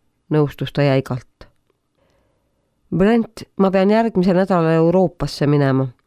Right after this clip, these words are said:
ja mu naine jääb selle autoga siia üksi. Ma olen kindel, et siin on sama probleem, mis oli teises rummus.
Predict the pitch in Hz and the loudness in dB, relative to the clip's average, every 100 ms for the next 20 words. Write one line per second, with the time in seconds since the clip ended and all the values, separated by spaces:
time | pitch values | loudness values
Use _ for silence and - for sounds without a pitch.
0 | _ _ _ - 185 196 226 208 180 175 | _ _ _ -2 2 2 2 2 0 0
1 | - 175 180 185 - 151 151 170 160 175 | -2 0 0 -2 -2 -4 -2 0 0 -2
2 | - 127 123 123 _ _ _ _ _ _ | -6 -8 -8 -10 _ _ _ _ _ _
3 | - 196 214 214 247 202 170 165 - 175 | -4 0 0 2 2 2 0 -2 0 0
4 | 170 226 226 185 160 156 185 165 156 - | 2 0 0 0 -2 0 2 2 0 0
5 | 156 156 170 151 139 147 139 123 127 | -2 0 0 0 -2 0 2 0 -4